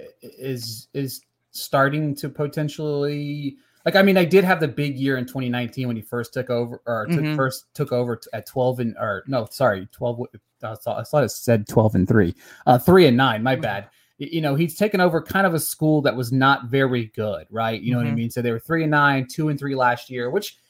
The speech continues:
Speaker 1: I mean, they had two wins last year. You know <laughs> what I mean? That's almost
Speaker 2: Well, and they had
Speaker 1: that's
Speaker 2: four
Speaker 1: an
Speaker 2: games canceled, so it's kind
Speaker 1: Yeah.
Speaker 2: of like, now would they have won those four? Uh, probably not,
Speaker 1: Who
Speaker 2: but
Speaker 1: knows? But still, it, the fluctuation of the school, the season was really rough. And,
Speaker 2: Yeah.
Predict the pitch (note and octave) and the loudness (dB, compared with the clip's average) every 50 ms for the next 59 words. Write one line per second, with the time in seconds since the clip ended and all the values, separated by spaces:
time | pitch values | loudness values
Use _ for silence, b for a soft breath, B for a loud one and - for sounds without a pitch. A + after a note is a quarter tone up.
0 | _ _ - G#3 G#3 G#3 A3+ B3+ C4+ B3 - C4 C4 C4 C#4+ D4+ C#4 G#3+ F3+ D#3+ | _ _ -4 -2 0 2 2 2 0 0 2 2 4 6 6 6 8 8 8 8
1 | C#3 C#3 - - D3 C3+ A#2 A2 A2+ B2+ D3+ E3 D3 D#3+ G3+ E3+ F3 F3 G3 G3+ | 8 4 0 0 0 0 0 2 2 4 4 6 6 6 6 4 4 4 2 2
2 | - F#3 F3 F3 F#3 F#3 F3+ F3 F#3 G#3 A#3 G3 - D3 D#3 E3+ E3+ D#3+ C#3+ D#3+ | 2 4 6 8 8 8 8 6 6 6 4 4 2 2 4 4 4 4 4 2
3 | D#3 D3 C3+ B2+ - - - D3+ C#3+ C#3 C#3 B2+ - B2+ A#2+ A#2+ A#2+ B2 - D3 | 2 2 0 -2 -4 -2 2 4 4 4 4 2 0 -2 -2 -2 -4 -4 0 0
4 | C3+ C3 C3 - - E3+ D3+ C#3+ C#3 C3 B2 B2+ B2 A#2+ A#2 A2+ - - - F#3+ | 2 2 0 0 4 4 4 4 4 0 -2 -2 -4 -4 -4 -8 -10 -4 2 2
5 | F#3+ E3 D#3+ D#3+ E3 D3+ D#3 D3 C#3 C#3+ D#3 D#3+ D#3+ E3 D#3+ - - F3 E3+ E3 | 4 4 6 4 6 6 6 4 6 6 4 6 6 4 4 4 2 2 4 6
6 | D#3 D3 B2+ E2+ F2 F#2+ - C3+ A2 A2+ A#2 C3 A#2+ G2+ F#2+ - D3+ F3 F3+ F#3 | 6 4 2 -4 -10 -4 -4 -4 -4 0 2 2 2 2 0 -4 -4 0 2 4
7 | F#3 F#3 D#3+ D3 D3 C#3 B2+ B2 F3 E3+ F3 - - F#3+ E3 D3 D#3 D3+ C#3+ D#3+ | 4 4 4 4 2 -2 -2 2 2 2 2 2 2 4 4 4 4 2 0 0
8 | D#3 F3+ E3+ - - B3 B3+ B3 - G#3+ F3+ F3+ F3+ F3 - E3 C#3+ C3 C3 - | 0 0 0 2 2 2 2 2 2 0 2 2 2 0 -2 -8 -8 -6 -8 -10
9 | - - D#3 C#3+ C3+ C3 B2+ B2 B2+ B2+ - - D3 D3+ C#3+ C#3 B2 A#2+ A2 A#2+ | -8 -8 -6 -4 -4 -6 -6 -6 -8 -8 -6 -4 -4 -2 -2 -2 -4 -4 -6 -4
10 | B2+ A#2+ A2 G#2 A2+ B2+ C3 A#2+ - B2 A2+ A2 C#3+ C3+ A#2+ A2 | -4 -4 -4 -2 0 0 0 0 -2 -4 -8 -6 -4 -4 -4 -4